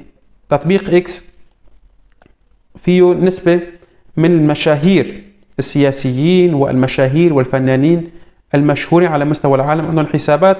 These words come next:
وبيديروها. فالتطبيق الآن سمح بنشر المحتوى الإباحي والجنسي، وحتى سابقًا ما كان في موقف رسمي منهم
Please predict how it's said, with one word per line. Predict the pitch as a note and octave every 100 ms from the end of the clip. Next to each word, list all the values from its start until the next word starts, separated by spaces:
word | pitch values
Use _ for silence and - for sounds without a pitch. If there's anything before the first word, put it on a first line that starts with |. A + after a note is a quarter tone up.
| - - - _ -
وبيديروها. | D#3 D#3+ D3+ D#3 E3+ F#3+ D#3 C3 A#2 - - - - - - _ -
فالتطبيق | E3 E3 F3+ F3+ G#3 B3 - - -
الآن | D#3+ F3 G#3+
سمح | G3+ A3+ A3 F3+
بنشر | E3 F3 D#3
المحتوى | F3 E3 D#3
الإباحي | D3 D#3+ -
والجنسي، | D3 C#3 C#3 C#3 D3+ - - -
وحتى | - A#3 A#3 F#3+
سابقًا | G3+ A3 F#3 D#3
ما | E3 D#3+ G#3
كان | G#3+ G#3
في | F#3+ G3
موقف | F#3+ G3 F3+ -
رسمي | G3 G3+ E3+
منهم | D3+ D3 D#3